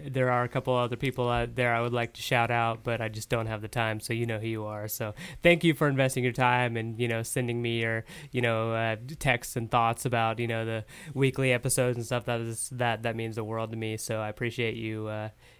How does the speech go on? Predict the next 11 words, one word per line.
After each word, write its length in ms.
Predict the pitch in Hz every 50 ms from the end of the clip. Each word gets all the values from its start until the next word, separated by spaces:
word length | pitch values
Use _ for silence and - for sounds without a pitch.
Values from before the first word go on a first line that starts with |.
| _ -
you 60 | - 120
know, 240 | 117 113 110 104 107 _ - 135 135 _ _ _ 208 202 - -
listening 720 | 175 165 120 117 113 113 113 - - 123 113 110 110 110 110
and 80 | 107
all 140 | 107 107 107 107
that 260 | 110 107 110 - -
kind 160 | - 110 104
of 60 | 101
fun 200 | - 117 110 110
stuff. 340 | 110 - - 110 104 104 -
So 240 | - - 117 110 107